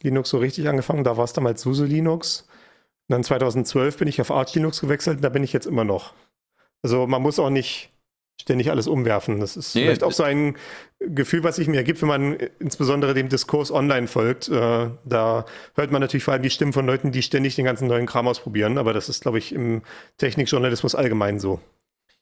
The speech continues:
Speaker 2: Ja, das ist, glaub ich, auch eine, eine eigene Disziplin, die halt Leute so machen, ich teste irgendwie ständig neue Technik aus. Ne, aber
Speaker 1: Ja.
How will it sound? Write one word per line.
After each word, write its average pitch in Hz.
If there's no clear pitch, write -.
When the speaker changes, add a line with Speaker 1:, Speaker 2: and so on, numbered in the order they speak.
Speaker 2:
Ja, -
das 120
ist, -
glaub 107
ich, -
auch 110
eine, 117
eine 110
eigene 117
Disziplin, 117
die 107
halt 104
Leute 101
so 104
machen, 101
ich -
teste 113
irgendwie 101
ständig 104
neue 104
Technik 110
aus. 92
Ne, 104
aber 98
Speaker 1:
Ja. 107